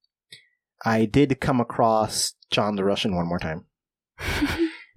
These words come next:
Speaker 1: I didn't find additional information of any sort. He
Speaker 2: Oh.
Speaker 1: still talked about the same place, getting it from the same thing, just very, but there was one thing that didn't seem important at the time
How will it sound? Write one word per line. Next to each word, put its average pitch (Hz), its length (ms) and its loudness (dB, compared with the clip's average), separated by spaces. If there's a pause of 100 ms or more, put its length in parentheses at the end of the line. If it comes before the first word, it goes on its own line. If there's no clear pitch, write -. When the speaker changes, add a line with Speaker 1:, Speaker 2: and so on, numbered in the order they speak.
(480)
Speaker 1:
I 120 100 0
didn't 208 160 4
find 285 240 2
additional 143 460 4
information 123 500 0
of 110 80 0
any 98 160 -2
sort. - 300 -2 (160)
He 120 280 0
Speaker 2:
Oh. 190 160 4
Speaker 1:
still 147 220 4
talked - 320 -2
about 110 280 0
the - 80 -6
same 92 360 -4
place, 127 360 2
getting 95 220 -2
it 95 60 -2
from 104 120 0
the 95 60 -2
same 101 200 0
thing, 123 160 2
just 147 140 0
very, 170 440 4 (320)
but 120 140 0 (180)
there 120 160 4
was 113 180 4 (140)
one 233 460 4 (260)
thing 180 320 4
that - 300 0
didn't 185 340 4
seem 175 260 4
important 123 760 0 (120)
at - 220 -2 (120)
the 110 140 0
time 156 560 0